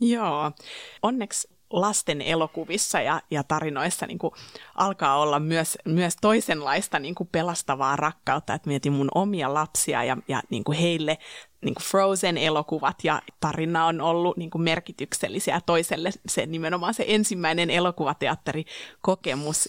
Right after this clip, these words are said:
Ja musta on kauhean ihanaa, että, että siinä se ei olekaan niinku jotenkin romanttinen, ää, heteronormatiivinen rakkaus, joka pelastaa, vaan niinku siskojen välinen rakkaus, tosi rakkaus, joka jä-, ää, sulattaa jäätyneen sydämen. Että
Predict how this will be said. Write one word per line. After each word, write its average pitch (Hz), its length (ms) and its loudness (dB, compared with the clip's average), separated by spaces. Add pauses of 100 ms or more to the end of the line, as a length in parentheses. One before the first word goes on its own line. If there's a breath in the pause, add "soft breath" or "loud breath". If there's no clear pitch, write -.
Ja 147 80 2
musta 185 220 -2
on 165 60 0
kauhean 185 460 0
ihanaa, 202 480 0
että, - 260 -2 (380 loud breath)
että - 180 -2
siinä 202 380 2
se 160 140 -2
ei 147 180 2
olekaan 131 540 0
niinku - 260 -4
jotenkin 156 340 -4 (100)
romanttinen, 156 840 0 (280 loud breath)
ää, 135 200 2
heteronormatiivinen 151 1300 0
rakkaus, 160 640 0
joka 151 220 -2
pelastaa, 156 720 0
vaan 156 220 -2
niinku 175 240 -6
siskojen 143 760 0
välinen 139 500 0 (340 loud breath)
rakkaus, 165 640 0
tosi 190 260 0
rakkaus, - 520 0
joka 190 180 0
jä-, 185 240 0
ää, 165 300 0
sulattaa 170 640 2 (200 loud breath)
jäätyneen 156 720 0
sydämen. 156 640 0
Että 190 300 -4